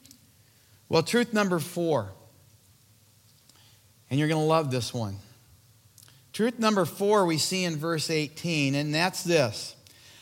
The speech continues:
God's love removes fear of judgment.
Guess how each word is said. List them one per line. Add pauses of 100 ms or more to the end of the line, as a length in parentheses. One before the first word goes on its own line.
(180)
God's
love
removes
fear
of
judgment.